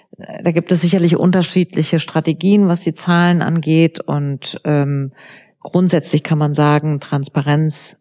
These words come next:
gerne in allen Belangen. Aber es gibt sicherlich auch Ausnahmen, wo mal was nicht geht.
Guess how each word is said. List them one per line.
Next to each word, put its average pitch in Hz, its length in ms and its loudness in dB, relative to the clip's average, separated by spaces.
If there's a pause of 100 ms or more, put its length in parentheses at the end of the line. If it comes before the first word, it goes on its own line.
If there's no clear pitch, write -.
gerne 156 440 0
in 139 140 -4
allen 196 460 2
Belangen. 170 580 2 (360)
Aber 143 120 -10
es 143 100 -6
gibt 139 160 -10
sicherlich 139 380 -4
auch - 120 -8
Ausnahmen, 143 960 0
wo 135 140 -8
mal 131 240 0
was - 220 -6
nicht 196 260 2
geht. 165 380 4